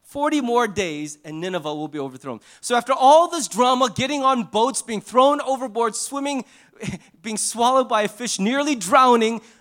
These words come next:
praying this prayer, getting rescued and being spit up back on the shore. After all this drama, the whole mission was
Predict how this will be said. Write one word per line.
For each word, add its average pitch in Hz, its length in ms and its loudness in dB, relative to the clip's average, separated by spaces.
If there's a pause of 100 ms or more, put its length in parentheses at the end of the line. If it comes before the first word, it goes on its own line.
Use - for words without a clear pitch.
(120)
praying 277 440 -6
this 262 180 -10
prayer, 226 360 -6
getting 220 380 -8
rescued 262 520 -4
and 196 180 -8
being 190 160 -10
spit - 300 -10
up 233 180 -4
back 247 240 -8
on 247 120 -6
the 220 60 -8
shore. 202 300 -10 (200)
After 240 200 -4
all 302 460 6
this 311 200 -6
drama, 233 460 4
the 226 100 -2
whole 320 460 4
mission 277 500 -6
was 247 380 -2